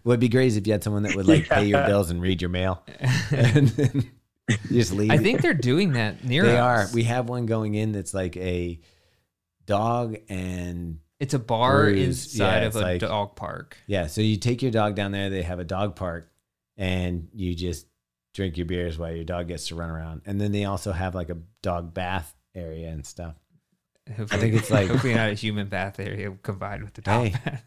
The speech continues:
Speaker 3: <laughs>
Speaker 1: I'm fine with that too. <laughs>
Speaker 3: Um,
Speaker 1: That works.
Speaker 3: I did have this idea. Like, I'm surprised no one's picked it up yet. So feel free to use this.
Speaker 1: This might be it.
Speaker 3: This is, it was basically a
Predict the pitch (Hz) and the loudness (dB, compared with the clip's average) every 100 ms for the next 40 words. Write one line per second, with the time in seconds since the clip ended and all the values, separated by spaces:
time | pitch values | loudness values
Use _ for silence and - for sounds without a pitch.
0 | - 92 104 113 113 120 117 123 117 - | -4 -2 0 0 0 0 0 0 -2 -2
1 | 117 98 - 117 165 139 175 170 - 120 | 0 -2 0 0 2 2 2 0 -2 -4
2 | - _ _ _ - 160 160 - - - | -8 _ _ _ -14 -12 -10 -12 -14 -16
3 | - - 120 120 98 101 104 101 - - | -20 -4 2 2 2 0 -2 -4 -6 -12
4 | - 127 135 151 175 180 175 160 131 110 | -2 0 2 4 4 2 0 2 2 2
5 | 110 110 117 117 - _ _ _ _ 120 | 2 2 2 0 -4 _ _ _ _ 0
6 | 117 98 - 120 123 147 185 185 135 110 | 0 0 -6 -6 -4 -2 0 0 0 -4
7 | - 98 - 92 - 95 - _ _ - | -6 -8 -6 -6 -4 -4 -6 _ _ -12
8 | - 95 - 98 - 95 98 98 98 98 | -10 -8 -8 -8 -8 -10 -10 -12 -10 -12
9 | - - - 78 87 82 95 98 - - | -12 -18 -14 -8 -4 -2 0 0 -4 -6
10 | 120 123 - 127 110 - _ 127 120 110 | -2 0 0 -2 -2 -10 _ -4 -2 0
11 | 131 135 - 113 117 107 101 98 - _ | 0 -2 -4 -6 -4 -2 -2 -6 -12 _
12 | _ - - - 117 107 104 101 - | _ -20 -20 -4 0 2 0 -4 -10